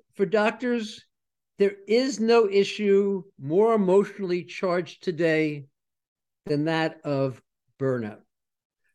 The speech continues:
A recent Mayo Clinic survey found that nearly seventy percent of physicians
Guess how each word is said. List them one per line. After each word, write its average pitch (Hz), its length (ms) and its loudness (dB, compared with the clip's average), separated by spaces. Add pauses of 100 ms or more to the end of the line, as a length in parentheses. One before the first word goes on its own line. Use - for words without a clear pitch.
A 160 60 2
recent 226 360 0
Mayo 220 220 4
Clinic 214 320 0
survey 202 420 2
found 180 380 -2
that 170 100 -10
nearly 175 300 0
seventy 214 400 -4
percent 190 440 -2
of 165 120 -6
physicians 160 560 -8